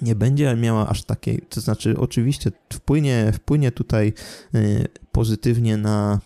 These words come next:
na pozycję, natomiast to jest dalej tylko jeden link, który, który w-, wpłynie, ale nie aż w tak dużym stopniu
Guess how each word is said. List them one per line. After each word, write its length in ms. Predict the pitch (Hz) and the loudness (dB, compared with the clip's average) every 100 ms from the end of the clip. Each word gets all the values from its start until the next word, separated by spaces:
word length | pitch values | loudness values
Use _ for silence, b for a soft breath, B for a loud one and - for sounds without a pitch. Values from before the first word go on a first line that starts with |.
| - | -6
na 500 | 107 107 104 104 104 | -2 0 0 0 -2
pozycję, 460 | 117 117 151 - 131 | -2 0 -2 -2 -2
natomiast 400 | 120 143 147 - | 0 0 -2 -2
to 60 | |
jest 100 | 127 | -2
dalej 320 | 123 139 143 | 0 0 0
tylko 280 | 139 131 - | 0 -4 0
jeden 460 | 113 123 135 131 131 | 0 0 0 0 0
link, 420 | 127 107 - - B B B B | 0 -2 -4 -12 B B B B
który, 680 | - - 127 123 127 120 117 | -8 -2 0 4 4 4 2
który 600 | - - 123 120 117 117 | 0 0 2 4 4 2
w-, 880 | 113 - - - - _ _ - - | 0 -6 -14 -18 -20 _ _ -20 -14
wpłynie, 500 | - - 170 170 170 | -6 0 2 2 0
ale 200 | 147 147 | 2 0
nie 160 | 147 147 | 2 0
aż 140 | 139 | 0
w 100 | - | -4
tak 220 | - 135 | -4 -2
dużym 300 | 139 139 135 | 0 2 2
stopniu 560 | 123 - 139 - 139 135 | 0 -2 -4 0 2 2